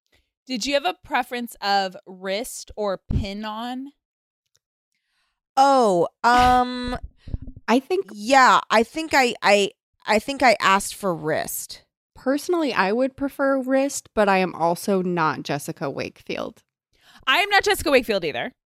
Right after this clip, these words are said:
Speaker 1: And
Speaker 2: Yeah.
Speaker 1: I remember, I didn't remember, like, until I read, it, like, triggered me, this book,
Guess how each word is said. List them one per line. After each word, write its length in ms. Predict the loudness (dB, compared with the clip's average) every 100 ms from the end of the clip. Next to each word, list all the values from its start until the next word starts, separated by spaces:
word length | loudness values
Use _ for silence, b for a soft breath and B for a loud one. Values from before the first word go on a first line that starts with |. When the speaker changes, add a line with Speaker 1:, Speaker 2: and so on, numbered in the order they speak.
| _ _ _ -4
Speaker 1:
And 640 | 0 2 0 -2 -4 -8 -4
Speaker 2:
Yeah. 240 | 0 4
Speaker 1:
I 680 | 6 6 4 4 0 -2 -6 -4
remember, 560 | -2 0 0 0 0
I 100 | 2
didn't 380 | 2 2 0 -2 -4
remember, 400 | -2 0 -2 -4
like, 140 | -8 -2
until 380 | -2 2 2 4
I 160 | 4 2
read, 120 | 2
it, 140 | 2 0
like, 120 | 0
triggered 340 | -2 -2 -4
me, 100 | -8 -20
this 120 | -16
book, 180 | -14